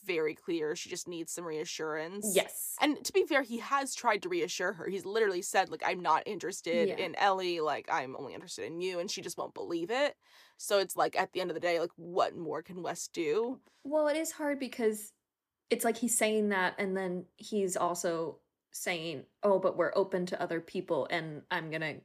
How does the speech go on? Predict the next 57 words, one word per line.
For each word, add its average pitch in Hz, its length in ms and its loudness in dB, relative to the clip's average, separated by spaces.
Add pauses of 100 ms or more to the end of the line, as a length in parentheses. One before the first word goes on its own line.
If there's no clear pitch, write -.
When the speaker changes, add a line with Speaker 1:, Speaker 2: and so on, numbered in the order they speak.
(140)
Speaker 2:
go 170 160 2
on 151 100 -4
this 156 140 -8
date 160 160 -4
with - 120 -4
Ellie." 151 220 -2
Like, 202 320 2 (400)
so - 140 2
I 214 40 8
do 226 200 2
get 214 140 6
her 202 140 6
side 185 220 4
of, 180 80 0
like, 160 260 2
"You're 185 120 0
saying 226 340 0
this, 180 260 -2
but 170 360 2 (240)
Speaker 1:
Yeah. 160 420 -4 (420)
Speaker 2:
you're 196 160 0
not 175 200 -2
d-, - 200 -12
you're 190 140 0
not 180 180 -2 (260)
putting 180 240 -2
it 160 220 -6
into 180 260 -4
action," 254 460 -4
which 202 100 -2
she - 140 -4
does 165 240 -2
say. 185 260 -4 (460)
But 254 100 -2
she 262 100 2
also 240 280 4
does 208 300 2
have 190 160 0
a - 20 0
m-, 180 200 -2 (200)
I - 60 -8
forget 269 340 -2
what 262 80 -4
she - 120 -4
said 202 200 0
in 185 80 -2
this, 160 160 -6
but - 280 -4 (260)
she - 180 -6
does 220 260 8
kinda 247 220 -2
have 208 140 -4
a 180 40 2
mom 180 340 0
tone 170 500 -6
in 180 120 -2
this - 400 -8